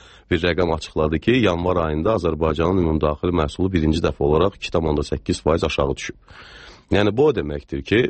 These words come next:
nə dəyişib Azərbaycanda? Azərbaycanda, m, vizual olaraq, e, böyük, e, dəyişinti görsənmir, e, bu, yəni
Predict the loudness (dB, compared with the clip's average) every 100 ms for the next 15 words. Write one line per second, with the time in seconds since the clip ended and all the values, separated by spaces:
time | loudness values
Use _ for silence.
0 | -2 0 2 2 0 -4 -8 -6 -4 -4
1 | -2 -2 -2 -6 -8 -10 -20 -20 -12 -2
2 | 0 2 2 2 2 2 0 -4 -14 -12
3 | -6 0 2 2 0 0 0 2 2 2
4 | 0 0 0 -2 -4 0 2 2 0 -4
5 | -4 0 2 2 0 0 0 0 -2 0
6 | 0 -2 0 2 0 -2 0 0 2 0
7 | 0 0 0 0 0 0 -4 -4 0 0
8 | 0